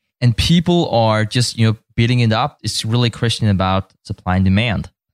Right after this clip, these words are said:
Just, like, a really fun story to this. I've read that university libraries have a really special relationship to this book. Not only is it one of the most waitlisted titles you can find out there,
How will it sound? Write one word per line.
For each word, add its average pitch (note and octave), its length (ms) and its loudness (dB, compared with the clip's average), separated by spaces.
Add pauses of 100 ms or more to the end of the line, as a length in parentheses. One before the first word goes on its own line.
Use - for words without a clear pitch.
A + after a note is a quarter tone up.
(260)
Just, F#3+ 180 -2
like, C3+ 140 0
a B2 60 2
really C3 220 2
fun A#2 240 0
story G#2+ 360 0
to - 120 -4
this. F#2 400 0 (400)
I've C3 120 0
read D#3 280 2
that B2+ 340 0
university C#3 560 2
libraries A#2 760 0 (120)
have C#3 160 0
a D3 40 0
really D3+ 220 2
special C#3 540 -2
relationship A#2 440 -2
to - 80 -8
this G2+ 180 0
book. G#2 320 -2 (360)
Not F#3+ 240 0
only F#3+ 380 2
is C3 140 2
it B2+ 120 2
one B2+ 180 0
of C#3 100 0
the A#2+ 60 4
most B2 520 2 (460)
waitlisted B2+ 800 0
titles C#3+ 540 -4
you A2 60 -2
can G#2 120 -2
find G#2+ 340 -2
out A2+ 240 -4
there, B2+ 320 -2